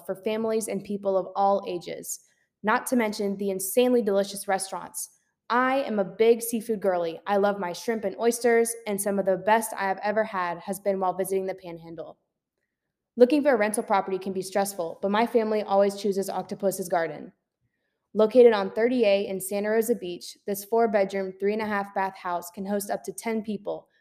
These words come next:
perfect for a family reunion or a girls' trip. It is in a community with two pools and a hot tub, less than a mile from the beach, and comes with a golf cart and bikes. Also, all of the canvas prints in the house are actual underwater photos taken by the owners, which is super cool.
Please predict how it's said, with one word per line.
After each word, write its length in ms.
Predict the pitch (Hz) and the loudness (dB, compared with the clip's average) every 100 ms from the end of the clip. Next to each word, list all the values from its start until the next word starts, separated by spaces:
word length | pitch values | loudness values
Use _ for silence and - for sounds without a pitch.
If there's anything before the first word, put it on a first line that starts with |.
| _ - | _ 0
perfect 400 | 269 285 277 - | 2 2 -2 -2
for 140 | 202 | -2
a 100 | 190 | 0
family 300 | 226 233 233 | 0 2 0
reunion 480 | 220 214 208 202 202 | 0 -2 -2 -2 -2
or 180 | 196 190 | -2 -2
a 60 | |
girls' 280 | 185 175 170 | -2 -4 -6
trip. 220 | - 151 - _ _ _ _ _ _ - | -10 -12 -14 _ _ _ _ _ _ 0
It 60 | |
is 100 | 214 | 2
in 100 | 214 | 2
a 60 | 208 | 0
community 540 | 220 226 247 247 240 | -2 2 2 2 0
with 300 | 220 196 190 | 0 -4 -4
two 160 | - 269 | -4 -4
pools 340 | 269 254 247 | 2 6 6
and 120 | 254 262 | 4 0
a 60 | |
hot 280 | 226 196 190 | -2 -4 -4
tub, 260 | 180 170 170 - _ _ _ | -6 -6 -6 -16 _ _ _
less 160 | 214 208 | 0 2
than 100 | 202 | 0
a 60 | |
mile 200 | 190 190 | 0 -2
from 200 | 214 247 | -2 0
the 60 | 240 | 0
beach, 420 | 196 180 180 - - | -2 -6 -8 -14 -8
and 160 | 208 196 | -6 -4
comes 240 | 208 202 | -4 -4
with 140 | 196 185 | -4 -4
a 40 | |
golf 280 | 175 202 202 | -2 -2 -2
cart 200 | 208 196 | -4 -4
and 120 | 185 | -4
bikes. 500 | 165 156 - - - _ _ _ _ _ - | -8 -10 -12 -12 -12 _ _ _ _ _ 2
Also, 480 | 247 294 196 180 185 | 4 4 2 2 2
all 160 | 214 247 | 6 6
of 100 | 240 | 6
the 60 | |
canvas 400 | 247 233 220 202 | 0 0 -2 -4
prints 320 | - 196 190 190 | -4 -4 -4 -4
in 80 | |
the 60 | 190 | -8
house 360 | 185 202 208 - | -4 -2 -2 -4
are 180 | 190 - | -4 -2
actual 480 | 214 220 - 254 247 | -4 -4 0 0 2
underwater 420 | 220 208 202 196 | -2 -2 0 0
photos 540 | 196 214 208 185 180 185 | 0 2 2 2 -2 -6
taken 340 | - 233 226 | -2 -2 0
by 160 | 202 190 | -2 -2
the 160 | 180 | -2
owners, 380 | 196 180 160 180 | -4 -4 -8 -10
which 160 | 208 196 | -8 -8
is 180 | 190 - | -8 -6
super 240 | 202 180 | -6 -6
cool. 360 | 175 170 135 | -4 -4 -4